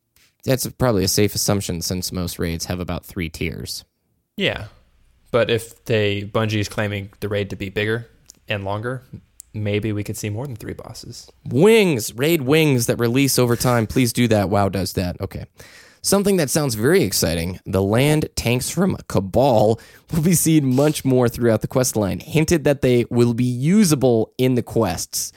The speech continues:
Speaker 1: So think of a Scorpion tank from Halo. I actually think this is a hundred percent possible. Like, you think about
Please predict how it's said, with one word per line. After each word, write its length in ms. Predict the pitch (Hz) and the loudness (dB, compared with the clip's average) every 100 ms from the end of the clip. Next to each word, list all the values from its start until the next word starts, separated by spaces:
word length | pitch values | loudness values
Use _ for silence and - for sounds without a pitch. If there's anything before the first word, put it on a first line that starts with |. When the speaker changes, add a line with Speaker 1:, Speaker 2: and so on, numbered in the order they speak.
| _ _ | _ _
Speaker 1:
So 160 | - 113 | -10 -6
think 180 | 156 160 | -2 -2
of 80 | 123 | -2
a 20 | |
Scorpion 460 | 123 135 127 113 101 | -2 0 0 0 -2
tank 260 | - 98 | -2 -4
from 140 | - 104 | -4 -6
Halo. 420 | 104 92 95 90 - | -4 -4 -4 -6 0
I 100 | 139 | 0
actually 280 | 147 139 131 | 0 0 -2
think 200 | 131 117 | -2 -2
this 180 | 110 | -2
is 140 | 113 98 - 104 | -2 -4 -6 -4
a 120 | 92 | -4
hundred 440 | 92 120 117 104 | -4 -2 0 0
percent 420 | 90 98 - 90 - | -4 -8 -6 -8 -8
possible. 640 | 92 - - 82 82 - | -6 -4 -6 -8 -10 -12
Like, 320 | 101 92 87 _ _ _ _ _ | -6 -6 -6 _ _ _ _ _
you 180 | 131 131 | -2 0
think 160 | 143 117 | 0 0
about 340 | 110 95 - | 0 -2 -4